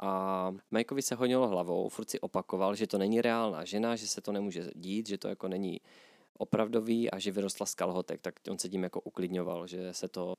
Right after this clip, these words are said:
neděje úplně, že to je určitě něco vymyšlenýho. Jenomže jak ji pozoroval, tak tady ta postava roztáhla nohy do široka a z její vaginální štěrbiny mezi jejími stehny se objevily květiny,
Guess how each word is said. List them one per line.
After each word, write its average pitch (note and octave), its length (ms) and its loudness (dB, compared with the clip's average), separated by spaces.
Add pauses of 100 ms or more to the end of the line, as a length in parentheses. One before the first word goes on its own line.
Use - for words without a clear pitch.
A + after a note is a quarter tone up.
neděje F#2 360 2
úplně, F#2 380 -2
že F2+ 120 -2
to F#2+ 120 -4
je F2+ 80 2
určitě F#2 360 -4
něco F2+ 380 -2
vymyšlenýho. A2+ 760 2
Jenomže A#2 260 4
jak A#2 100 2
ji A#2 60 0
pozoroval, A2+ 640 4
tak A2+ 260 0
tady G#2+ 200 0
ta A2 100 2
postava G2+ 400 -2
roztáhla F#2 520 0
nohy F2+ 500 0
do G#2+ 120 -2
široka G2 460 2
a A#2+ 140 0
z A2 80 -2
její G#2+ 160 2
vaginální B2 540 0
štěrbiny F2 640 -2
mezi G2 240 0
jejími A#2+ 300 2
stehny F#2+ 340 -2
se - 140 -2
objevily F#2+ 420 0
květiny, F#2 580 -2